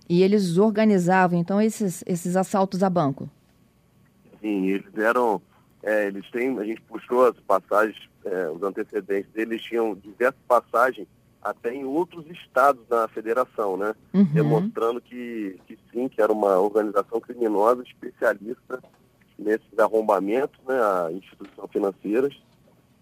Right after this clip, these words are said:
Speaker 2: E aqui no estado, nós, eles arrombaram o cofre da igreja, pa-, o cofre da parede da igreja, aí depois arrombaram o, a parede do banco, chegando até o cofre. Só que, por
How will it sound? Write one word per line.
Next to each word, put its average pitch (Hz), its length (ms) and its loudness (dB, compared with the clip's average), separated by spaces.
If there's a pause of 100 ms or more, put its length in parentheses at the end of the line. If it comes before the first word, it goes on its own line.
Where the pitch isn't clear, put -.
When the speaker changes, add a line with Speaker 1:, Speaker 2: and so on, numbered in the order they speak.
(360)
Speaker 2:
E 104 600 -8
aqui 104 280 2
no 123 100 4
estado, 120 460 2
nós, 131 420 2 (240)
eles 104 300 -8
arrombaram 113 540 4
o - 20 -10
cofre - 340 0
da 120 140 -4
igreja, 107 560 -10
pa-, 104 160 -8 (100)
o 107 140 -10
cofre 117 380 -2
da 113 100 -6
parede 131 400 -2
da 117 140 -4
igreja, 113 560 -10 (560)
aí 95 120 -6
depois 113 540 -8
arrombaram 117 800 0 (380)
o, 98 760 -8 (460)
a 98 80 0
parede 113 400 2
do 147 140 -8
banco, 139 580 -2 (240)
chegando 117 380 -4
até 131 180 -6
o 113 80 -4
cofre. 127 580 -4 (540)
Só 98 140 -4
que, 262 440 -16
por 113 140 -20